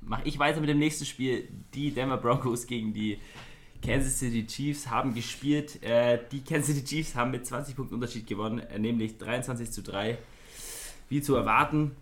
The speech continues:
äh, <laughs> ich habe auf die Broncos getippt, aber ich habe da in dem Podca-, in der letzten Folge schon gesagt, ähm, ja, die Ch-, Chiefs werden gewinnen.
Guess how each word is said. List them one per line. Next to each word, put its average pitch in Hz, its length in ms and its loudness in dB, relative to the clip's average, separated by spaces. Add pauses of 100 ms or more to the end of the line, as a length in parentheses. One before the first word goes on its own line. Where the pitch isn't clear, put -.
(140)
äh, 113 500 0
<laughs> - 80 -14
ich - 140 2
habe 135 180 4
auf 123 60 0
die 127 120 0
Broncos 127 380 0
getippt, - 440 -6
aber 104 260 0
ich 110 100 -4
habe 107 140 -2
da 110 200 0
in - 280 -8
dem 101 400 -2 (260)
Podca-, 113 400 -4
in 98 100 -8
der 101 100 -4
letzten 104 240 -8
Folge 104 240 -4
schon 107 160 -4
gesagt, 98 420 -6 (100)
ähm, 92 440 -8 (420)
ja, 90 240 -6 (880)
die - 60 -14
Ch-, - 240 -14
Chiefs 113 240 -6
werden 92 240 -4
gewinnen. 101 400 -6